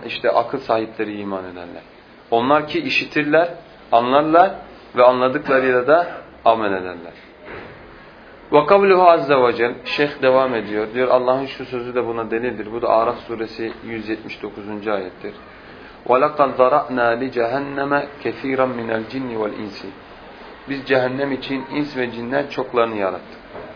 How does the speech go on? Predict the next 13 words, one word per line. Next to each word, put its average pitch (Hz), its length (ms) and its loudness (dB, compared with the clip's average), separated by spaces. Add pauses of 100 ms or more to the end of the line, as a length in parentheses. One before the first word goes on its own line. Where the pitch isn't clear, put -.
(840)
Cehennem 113 460 0
için 131 300 -8 (600)
ins 131 260 -4
ve 107 140 -2
cinden 110 320 -6
çoklarını 113 460 -4
yarattık. 101 460 -2 (260)
Kaderi 131 400 0
gereği 113 280 0
Allah 120 300 -2 (140)
subhanahu 104 440 -4
ve 98 40 -10
teala 110 360 -4